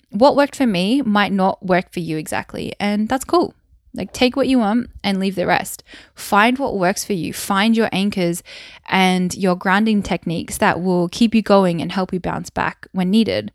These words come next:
Oh, actually, one more thing that I forgot that, um, has really helped me is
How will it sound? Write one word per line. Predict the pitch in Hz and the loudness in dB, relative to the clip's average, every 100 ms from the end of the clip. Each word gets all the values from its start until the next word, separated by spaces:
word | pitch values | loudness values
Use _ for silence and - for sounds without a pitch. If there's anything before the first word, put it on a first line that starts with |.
| _ - _ _ _ _ _ _ _ _ | _ -20 _ _ _ _ _ _ _ _
Oh, | 226 170 | 2 2
actually, | 196 - 202 | 0 0 2
one | 214 220 196 | 4 4 2
more | 214 247 | 2 2
thing | 214 185 170 | 2 -4 -2
that | 151 | -4
I | 160 - _ _ | -6 -10 _ _
forgot | - 175 156 - _ _ _ _ _ _ _ - _ | -6 -2 -2 -4 _ _ _ _ _ _ _ -20 _
that, | 175 156 - | -2 -2 -4
um, | 170 165 | -4 -2
has | 175 180 | -2 -2
really | 180 175 | -2 -2
helped | 175 180 | -2 -4
me | 185 - 202 | -4 0 0
is | 202 - | 0 -4